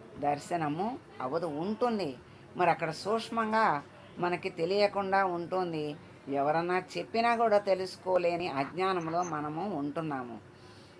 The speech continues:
అందుకని అమ్మ ఆ అనుగ్రహము చేత మనము అన్నీ పొందొచ్చు.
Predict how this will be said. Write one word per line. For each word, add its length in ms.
అందుకని 680
అమ్మ 600
ఆ 200
అనుగ్రహము 640
చేత 380
మనము 600
అన్నీ 360
పొందొచ్చు. 880